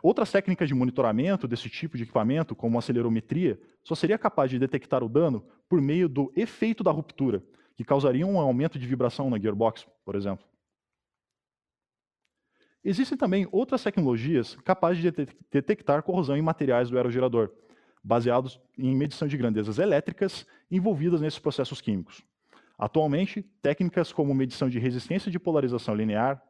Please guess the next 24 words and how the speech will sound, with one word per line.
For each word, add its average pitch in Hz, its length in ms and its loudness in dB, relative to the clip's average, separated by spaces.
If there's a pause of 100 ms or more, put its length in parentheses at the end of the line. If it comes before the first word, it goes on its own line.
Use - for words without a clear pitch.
(360)
análise 143 460 0
de 151 140 -6
distorção 170 560 -2
harmônica 170 580 -2
e 147 80 -4
ruído 156 380 0
eletroquímico 143 680 -2 (280)
são - 180 0
empregadas 139 540 2
para 127 180 0
avaliação, 120 560 0 (240)
em 123 60 -6
tempo 156 240 -4
real, 151 420 2 (260)
da 117 160 4
ocorrência 180 760 0
e 226 160 2
severidade 151 760 0
dos 175 140 -12
processos - 400 -4
corrosivos 147 560 -2
em 170 80 -2
diferentes 170 480 -4
regiões 160 680 -2